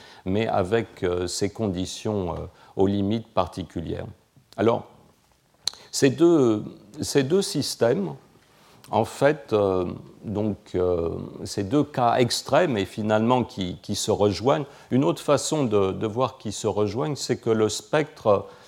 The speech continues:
euh, est assez semblable. Vous avez, euh, un doublet ici, dans le, euh, l'état fondamental étant un, un doublet surmonté de,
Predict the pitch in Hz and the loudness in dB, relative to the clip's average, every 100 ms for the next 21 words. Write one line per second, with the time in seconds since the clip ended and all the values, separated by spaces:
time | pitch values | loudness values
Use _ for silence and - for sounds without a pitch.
0 | - - 107 104 104 117 113 135 - 160 | -20 -2 2 4 4 0 0 0 0 -2
1 | - 123 107 101 95 92 92 95 95 101 | 0 0 4 4 2 0 -2 -2 -4 -4
2 | 110 131 123 131 127 120 - - - 98 | -2 0 2 4 4 0 -10 -18 -2 2
3 | 98 110 113 107 139 135 117 127 185 120 | 2 2 0 2 0 2 6 6 4 -2
4 | - - 160 117 104 98 95 95 95 95 | -4 -4 -2 0 0 2 2 0 -2 -6
5 | - _ _ - 90 92 92 - 98 107 | -12 _ _ -4 0 0 0 0 0 0
6 | - 127 - 117 113 113 110 123 120 98 | -2 -4 -2 0 0 0 -2 -2 -2 -4
7 | 87 95 87 90 92 - 87 - 104 87 | -6 -6 -6 -6 -8 -8 -8 -8 -6 -4
8 | 87 135 101 110 143 - 110 101 107 104 | -4 -4 0 0 -2 -2 -2 0 -2 -2
9 | 120 117 92 85 87 | -2 -2 0 -2 -2